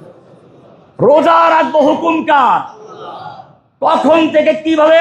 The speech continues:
রাখবো, তরিকা কার? হজ করবো হুকুম কার? কিভাবে করবো, তরিকা কার?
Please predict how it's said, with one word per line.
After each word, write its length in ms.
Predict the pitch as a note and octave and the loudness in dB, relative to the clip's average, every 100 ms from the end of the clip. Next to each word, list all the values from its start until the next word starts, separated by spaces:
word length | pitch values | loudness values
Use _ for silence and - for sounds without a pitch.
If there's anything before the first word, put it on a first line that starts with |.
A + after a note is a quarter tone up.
| D#4+ | 2
রাখবো, 280 | D#4 A#3 D4+ C#4+ D#4+ | -2 -2 -2 0 0
তরিকা 320 | E4+ D#4 D4+ C#4 | 0 0 -2 0
কার? 220 | A3 E3+ - - _ _ _ - - - - - - | -2 -2 -8 -20 _ _ _ -20 -20 -20 -20 -14 -2
হজ 420 | G3+ C#4+ C#4 A#3+ - | 0 2 2 0 -2
করবো 200 | A#3 G#3+ F#3+ | -2 0 0
হুকুম 260 | G#3+ G#3+ G#3 G3 | 0 -2 -4 -2
কার? 280 | F3 D3+ C3+ - - - - - - - - D#4 | 0 0 -2 -6 -20 -20 -20 -20 -20 -20 -8 0
কিভাবে 360 | E4 E4 F4 F4 E4 | 2 4 2 2 0
করবো, 200 | D#4+ D#4+ E4 | 0 0 0
তরিকা 300 | F4 D#4+ D#4 - | 0 0 -2 0
কার? 240 | G3+ | -2